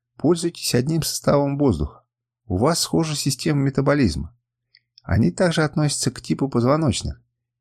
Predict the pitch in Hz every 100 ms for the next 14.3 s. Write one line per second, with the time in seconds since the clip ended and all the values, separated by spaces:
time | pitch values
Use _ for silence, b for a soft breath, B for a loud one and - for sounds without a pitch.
0 | _ 95 107 160 143 - 139 - 190 117
1 | - 147 - 160 92 - - 113 135 127
2 | 127 143 - 90 - - _ _ _ _
3 | _ _ _ _ _ - 98 - 185 180
4 | - 139 190 208 - _ _ - _ _
5 | _ _ - 110 160 143 110 - 135 180
6 | 131 - - 110 127 151 127 170 170 -
7 | 104 120 151 123 - 131 127 80 - 98
8 | 113 - 69 - _ _ _ _ _ _
9 | _ - 101 151 196 123 147 196 196 -
10 | 104 117 170 190 131 131 156 - - 78
11 | 64 - - - 107 165 180 170 - 127
12 | - 131 156 143 - 147 - 90 71 -
13 | - - _ _ _ _ - - 135 -
14 | 104 90